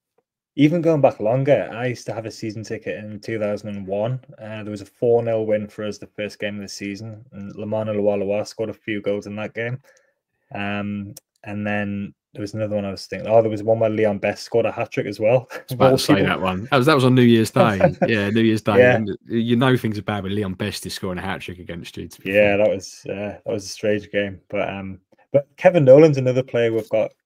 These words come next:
Speaker 1: you know, we've both got positive thoughts about Kevin Nolan. Andy Carroll, of course, as well. So there's definitely been some, um, some players shared between the clubs.
Speaker 2: Yeah.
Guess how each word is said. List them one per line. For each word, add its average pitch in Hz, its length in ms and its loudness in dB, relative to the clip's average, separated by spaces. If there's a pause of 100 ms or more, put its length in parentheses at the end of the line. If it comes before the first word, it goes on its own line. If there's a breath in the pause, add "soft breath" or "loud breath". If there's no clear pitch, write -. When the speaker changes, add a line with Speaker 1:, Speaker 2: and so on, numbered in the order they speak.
(180)
Speaker 1:
you 107 80 -8
know, 104 80 -6
we've 101 160 -10 (180)
both 107 200 -2
got - 160 -4 (140)
positive 104 520 -8 (180)
thoughts 110 200 -8
about - 180 -10
Kevin 104 260 -10
Nolan. 104 220 0
Andy 107 240 -6
Carroll, 107 340 -2
of 107 80 -12
course, 110 320 -6
as 101 120 -14
well. 104 200 -2
So 104 200 -10
there's 107 180 -12
definitely 151 320 0
been 110 220 -6
some, 107 360 -4
um, 104 300 -6 (140)
some 110 180 -10
players 107 320 -6
shared 104 240 -4
between 107 320 -10
the 104 60 -12
clubs. 107 400 -6 (760 loud breath)
Speaker 2:
Yeah. 85 180 -12